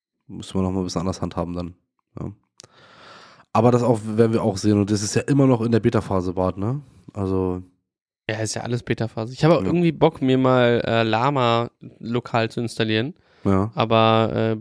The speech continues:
Speaker 2: äh, hab bisher noch nicht die geistige Anstrengung machen können, um rauszufinden, was ich dafür brauche. Und ich hab so ein bisschen Angst davor, dass, ähm, ich da auch irgendwie Grafikkarten-Power für brauche.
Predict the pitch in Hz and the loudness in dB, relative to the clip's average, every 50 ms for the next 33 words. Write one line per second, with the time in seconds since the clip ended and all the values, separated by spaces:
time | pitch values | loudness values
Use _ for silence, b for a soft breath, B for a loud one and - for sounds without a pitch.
0 | - _ - - - - - - - - 127 - - 123 _ - 123 120 - 127 | -8 _ -14 -12 -10 -10 -12 -12 -14 -14 -10 -6 -6 -6 _ -4 -4 -2 0 2
1 | 123 117 117 120 127 123 - - 127 - 117 120 120 - - - - - - - | 2 2 2 2 0 -2 -6 -6 -2 2 2 2 2 0 -2 -2 -2 -2 -2 -6
2 | - - 123 120 120 123 120 - - 120 110 104 117 117 117 117 b b b b | -4 -4 -2 0 0 -2 -2 -4 -8 -6 -4 -4 -4 -4 -4 -8 b b b b
3 | b b b b 123 117 - - - 113 - 135 120 113 113 120 120 123 - 120 | b b b b 0 0 0 0 -2 -2 0 0 0 2 2 2 2 2 -2 -4
4 | - - 113 120 120 - 113 120 139 147 - 123 117 117 - 131 - 123 120 117 | -4 -4 -4 -2 -2 2 4 4 4 2 0 -2 -4 -4 -6 -6 -4 -2 -2 -4
5 | - - - - - 127 - - 127 - - - 117 113 117 117 - - - b | -4 -6 -6 -2 -4 -2 -2 -2 -2 -2 0 0 2 2 2 0 0 -4 -16 b
6 | b b b b b b b b b b b _ _ - 120 117 113 113 110 110 | b b b b b b b b b b b _ _ 0 2 4 4 6 6 4
7 | 110 110 110 110 110 110 123 - _ _ _ - 131 - - 117 - - 120 127 | 4 2 0 0 -2 -4 -6 -10 _ _ _ -8 -8 -6 -4 -4 -2 -2 -2 -2
8 | 117 120 117 - - 117 123 - - - - - 117 113 - - 113 - - - | -2 -2 -2 -2 -2 -2 -2 -2 -4 -8 -6 -2 -2 -2 -2 -4 -8 -8 -6 -2
9 | 113 110 113 110 - - - - - 120 120 123 139 165 170 | -2 -2 -2 -2 -4 -6 -4 -4 -4 -4 -4 -6 -8 -12 -12